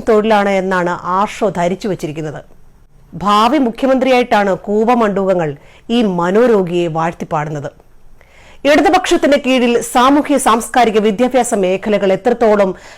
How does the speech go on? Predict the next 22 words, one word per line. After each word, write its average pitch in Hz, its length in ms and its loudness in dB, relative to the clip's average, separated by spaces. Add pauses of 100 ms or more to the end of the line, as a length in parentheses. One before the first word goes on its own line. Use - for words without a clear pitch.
(100)
ജീർണിച്ചുവെന്ന് 226 880 2 (200)
എസ് 214 140 -4
എഫ് 269 140 -2
ഐ 254 80 2
നേതാക്കളെ 180 460 -2
മാത്രം 175 520 -4
നിരീക്ഷിച്ചാൽ 165 600 -6
നമുക്ക് 160 220 -6
മനസ്സിലാവും. 156 500 -6 (760)
ആണഹന്തയുടെയും 185 880 0 (280)
ദളിത് 226 380 2
വിരുദ്ധതയുടെയും 170 760 -2
സ്ത്രീ 262 380 0
വിരുദ്ധതയുടെയും 175 800 -2 (380)
കീഴാള 302 420 4
വിരുദ്ധതയുടെയും 190 760 0
ഫാസിസ്റ്റ് 233 560 0
സാഡിസ്റ്റ് 214 640 0
നിലപാടുകളുടെയും 196 880 0
ജീവിക്കുന്ന 233 540 -2
ഉദാഹരണമാണ് 196 720 -2 (540)
ആർഷോ. - 440 -8